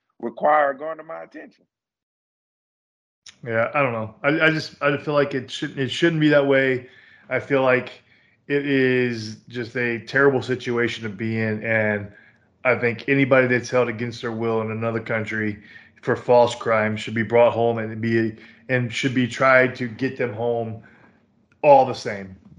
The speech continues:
Speaker 1: Well, he-, here's the thing, though. We don't know, and, and I think this is the biggest piece of the puzzle as it relates to Brittany Griner and how we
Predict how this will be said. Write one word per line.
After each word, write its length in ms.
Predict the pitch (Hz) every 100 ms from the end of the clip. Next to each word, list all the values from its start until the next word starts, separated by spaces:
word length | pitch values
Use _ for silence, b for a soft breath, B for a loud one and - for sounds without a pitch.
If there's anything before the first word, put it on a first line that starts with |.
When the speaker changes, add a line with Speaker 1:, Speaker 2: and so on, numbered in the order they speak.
| - _ _ _ _ _ _ -
Speaker 1:
Well, 180 | 156 170
he-, 200 | 185 180
here's 200 | 208 170
the 80 | 165
thing, 280 | 175 170
though. 160 | 113 90
We 140 | 92 160
don't 260 | 180 147
know, 580 | 135 135 135 131 131 123 _ _ _ _ _ _
and, 200 | 123 117 -
and 220 | 117 110 -
I 80 | 127
think 300 | 175 156 - -
this 280 | 165 160
is 140 | 160 139
the 340 | 127 113 92 78 _ _ _ _ _ _ _ -
biggest 540 | 143 143 156 147 143 _ _ _
piece 420 | - 170 147 101 - _ _ _ _ -
of 220 | 127 110
the 60 | 98
puzzle 640 | - 143 127 98 92 87 -
as 240 | 104 95
it 120 | 117
relates 420 | 107 107 110 107 -
to 120 | 95
Brittany 460 | - 107 110 107
Griner 640 | 92 101 101 95 90 87 85 _ _ _ -
and 220 | 101 90
how 380 | - 110 117 110
we 260 | 104 107